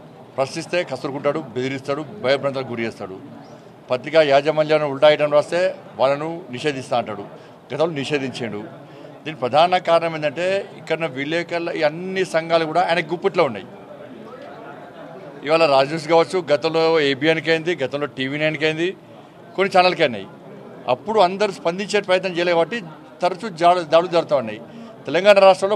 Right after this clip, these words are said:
పత్రికలు ఎందుకున్నాయి, channel ఎందుకున్నాయి, ఎవరికి అర్థమవుతలేదు. ముఖ్యమంత్రి చెప్పు చేతుల్లో నడుస్తున్న విషయం కింది క్షేత్రస్థాయిలో ప్రజలడితే తెలుస్తుంది. కాబట్టి ఏ channel అయినా, ఏ పత్రిక అయినా, ప్రజాస్వామ్య మూల స్తంభాలుగా పాలకులు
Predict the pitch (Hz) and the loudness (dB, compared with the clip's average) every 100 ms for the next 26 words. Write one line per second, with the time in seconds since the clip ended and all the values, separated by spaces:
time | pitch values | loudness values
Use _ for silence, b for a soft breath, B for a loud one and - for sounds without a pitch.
0 | - 175 190 190 196 185 185 185 202 202 | 0 -2 -2 0 0 0 -2 0 -2 0
1 | 165 185 180 175 190 165 170 165 131 107 | 0 0 -4 -4 -4 -2 -2 -2 -4 -4
2 | 92 107 - - - - - - - - | -10 -14 -20 -20 -20 -20 -20 -20 -20 -20
3 | - - - - - - - - - - | -20 -20 -20 -20 -20 -20 -20 -20 -20 -12
4 | 151 170 208 202 190 214 185 190 208 190 | -8 -2 2 2 2 -4 -4 -6 -2 -2
5 | 196 196 180 185 180 180 208 233 - - | 0 2 0 -2 -6 -4 -4 -6 -18 -20
6 | - - - 185 202 220 - 202 220 - | -20 -20 -8 -6 -4 -6 -4 -2 -2 -2
7 | 220 - 208 208 190 180 196 220 226 202 | -4 2 2 2 -2 2 2 2 0 0
8 | 226 - 214 - - - - - - - | -2 -2 -4 -4 -14 -16 -20 -20 -20 -20
9 | - - - - - - 185 160 131 226 | -20 -20 -20 -20 -4 0 0 -2 4 4
10 | 233 202 185 180 196 190 147 175 165 139 | 6 4 6 2 4 2 0 -4 -4 -6
11 | 127 107 92 - - - - - - 123 | -6 -4 -6 -8 -12 -16 -16 -16 -8 0
12 | 175 170 170 156 180 175 165 165 165 196 | 0 0 -4 -2 -2 0 0 0 0 0
13 | 208 - - 139 190 208 | 0 -10 -2 2 2 0